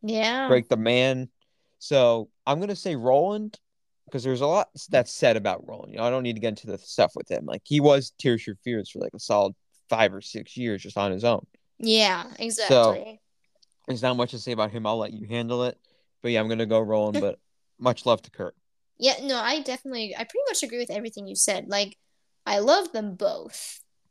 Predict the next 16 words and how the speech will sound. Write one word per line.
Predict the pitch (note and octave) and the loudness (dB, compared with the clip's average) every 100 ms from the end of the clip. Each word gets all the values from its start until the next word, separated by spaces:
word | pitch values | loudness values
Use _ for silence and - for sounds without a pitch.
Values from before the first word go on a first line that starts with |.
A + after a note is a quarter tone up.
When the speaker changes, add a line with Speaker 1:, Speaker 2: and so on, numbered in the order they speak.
| _ - | _ -8
Speaker 1:
They're | A3+ | -2
both | A3 G#3+ - G3+ | 0 -2 -8 -8
awesome. | G#3+ G#3+ A3 - G#3 G3+ G3 G3 G#3 _ _ _ | -4 -2 -2 -2 -4 -6 -10 -14 -18 _ _ _
Kurt's | - C#4 D4 C#4+ | -2 2 2 0
more | C4 A#3+ A#3+ | -6 -4 -4
accessible, | A3+ A3 - G#3+ G#3+ G#3+ A3 A3 | -4 -6 -6 -2 0 -2 -8 -6
too. | - A3 G3+ G#3 A#3+ - _ _ | -6 -6 -6 -8 -10 -16 _ _
So | - G#3+ | -4 -2
we | - - A#3 | -2 -2 -2
Speaker 2:
Mm-hmm. | |
Speaker 1:
hear | A#3 A#3 A#3 - - | -2 -2 -4 -6 -10
a | G#3 | -8
lot | G#3 G#3 G#3 | -4 -2 -4
more | G3+ G3+ | -8 -10
from | G3 G3+ G3 | -10 -8 -6
him. | G#3 A#3 A#3 A#3+ | -2 0 0 -4